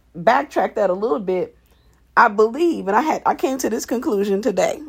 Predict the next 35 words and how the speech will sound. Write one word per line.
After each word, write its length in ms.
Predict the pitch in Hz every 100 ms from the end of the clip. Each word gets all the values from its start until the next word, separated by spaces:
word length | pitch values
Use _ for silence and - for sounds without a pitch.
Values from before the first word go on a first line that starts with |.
| -
A 40 |
lot 200 | 175 214
of 160 | 247 220
it's 160 | 214 -
speculation, 720 | 208 208 185 180 202 175 165
but, 280 | 170 160 - _ _ _ -
um, 580 | 220 190 180 175 156 - -
I 80 |
came 220 | 208 392 -
to 100 | 254
this 160 | 247
conclusion 520 | - 208 269 185 190
today. 360 | 165 175 - - _ _ _ _ _ _ _
The 180 | 180 208
friend, 680 | 220 - 427 330 160 - - - _
I 80 | 202
believe 380 | 262 285 277 220
the 100 | 190
house 360 | 277 262 240 -
the 120 | 214
friend 260 | 226 226
was 160 | 202 190
living 380 | 190 254 240 180
in 360 | 170 170 180 - _ -
what 280 | 180 202 185
belonged 320 | 196 190 185
to 80 | 220
my 180 | 170 170
granddad. 420 | 175 160 147 147
I 140 | 180
believe 300 | 185 190 180
it 80 | 160
was 140 | 180
his 140 | 202 190
property 500 | 190 196 - 190